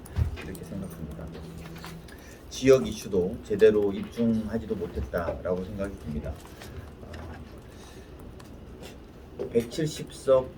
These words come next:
야당으로서 쓸모있는 정치를 무엇인지 보여드리기 위해서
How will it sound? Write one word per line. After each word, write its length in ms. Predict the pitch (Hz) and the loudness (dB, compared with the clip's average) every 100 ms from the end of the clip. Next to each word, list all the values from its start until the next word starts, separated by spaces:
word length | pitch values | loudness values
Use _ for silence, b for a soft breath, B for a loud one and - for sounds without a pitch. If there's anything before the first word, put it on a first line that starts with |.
| - | 4
야당으로서 840 | 107 123 123 98 92 - 120 92 | 6 6 4 2 0 -2 -2 -2
쓸모있는 640 | - 175 190 185 165 131 | 0 4 6 6 6 4
정치를 720 | 110 101 95 - 107 95 85 76 - 98 | 2 0 -2 -4 -2 0 -2 -6 -8 -2
무엇인지 600 | 104 120 123 123 104 92 | 6 6 6 0 0 0
보여드리기 640 | 98 95 90 95 87 80 78 | -2 -2 -2 -4 -6 -6 -4
위해서 400 | 78 92 120 | -4 -2 -4